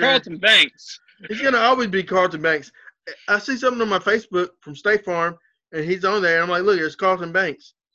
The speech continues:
Speaker 2: from State Farm." Carlton Banks is gonna always be
Speaker 1: Yeah.
Speaker 2: Carlton Banks, but one of the best characters on that show. But it's really, uh, one again, once again, it's one of those shows that has a lot of, e-, like, every, every character on that show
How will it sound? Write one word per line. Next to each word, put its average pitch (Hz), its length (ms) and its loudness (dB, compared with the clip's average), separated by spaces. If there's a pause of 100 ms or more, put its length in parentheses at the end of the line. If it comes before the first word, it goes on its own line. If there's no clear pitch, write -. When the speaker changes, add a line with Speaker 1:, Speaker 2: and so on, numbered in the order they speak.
(160)
Speaker 2:
from 139 100 -16
State 185 260 -2
Farm." 113 320 -6 (720)
Carlton 202 360 -2
Banks 185 280 -2
is 143 120 -16
gonna 156 200 -4
always 156 260 -4
be 143 100 -14
Speaker 1:
Yeah. 147 80 -10
Speaker 2:
Carlton 139 320 -6
Banks, 117 320 -12 (840)
but 131 400 -6 (440)
one 156 140 -10
of 170 60 -8
the 165 60 -6
best 170 300 -4
characters 170 420 -4
on 151 140 -4
that 143 140 -6
show. 147 420 -4 (480)
But 170 200 -2
it's 180 200 -4
really, 190 500 2 (200)
uh, 156 300 -2
one 175 260 -6
again, 175 460 -4
once 156 280 -10
again, 156 340 -8
it's 147 160 -8
one 160 220 -8
of 147 80 -6
those 147 200 -2
shows 165 400 -4
that 139 100 -8
has 143 360 -6
a 139 40 -12
lot 139 320 -4
of, - 60 -8 (120)
e-, 151 80 -6 (100)
like, 139 160 -8 (100)
every, 175 200 -8 (360)
every 175 220 -6
character 180 320 -4
on 170 80 -6
that 156 160 -4
show 139 400 -4